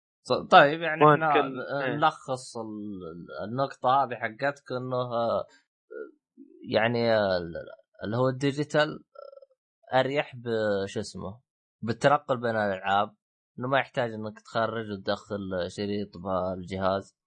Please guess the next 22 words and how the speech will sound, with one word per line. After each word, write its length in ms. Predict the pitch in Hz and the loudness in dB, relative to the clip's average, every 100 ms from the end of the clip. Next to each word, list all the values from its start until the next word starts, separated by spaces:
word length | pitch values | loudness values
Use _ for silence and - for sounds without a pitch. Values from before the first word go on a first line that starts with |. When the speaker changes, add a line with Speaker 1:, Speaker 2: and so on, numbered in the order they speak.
| _ _ | _ _
Speaker 1:
بمجرد 480 | - 101 113 113 107 | -4 2 4 4 2
إنك، 220 | 104 104 | -4 -2
Speaker 2:
إيه. 240 | 135 127 92 | -2 0 -2
Speaker 1:
آه، 440 | 90 80 73 - _ _ _ _ 104 | -2 -2 -6 -10 _ _ _ _ -8
بضغطة 480 | 107 127 117 113 104 | 6 6 6 -6 -10
زر 380 | 110 120 127 | -4 -4 -2
يشتغل 340 | 117 - 117 113 | -6 -2 0 0
Speaker 2:
و- 40 | |
Speaker 1:
الجهاز 520 | 107 110 123 135 127 | 0 -2 2 2 0
و-، 280 | 123 110 107 | -6 -8 -8
وتختار 500 | 107 - - 120 107 | -10 -12 -4 -2 0
اللعبة 340 | 101 101 95 90 | -2 -4 -6 -8
اللي 120 | 87 | -10
تبغاها. 580 | 87 85 87 78 90 - _ _ _ - | -12 -8 -4 -6 -6 -18 _ _ _ -6
Speaker 2:
وتضمن، 580 | 131 - 190 185 151 123 | 0 6 6 6 -4 -4
وتضمن 460 | 120 - 156 156 | -10 -6 -4 -2
إنه 180 | 139 135 | -2 -2
يتم 260 | 131 123 135 | -6 -4 -6
عندك، 280 | 131 120 113 117 | -8 -10 -18 -18
يعني، 120 | 110 | -20
هذا 260 | 110 117 113 | -20 -20 -16
كيف. 180 | 117 | -16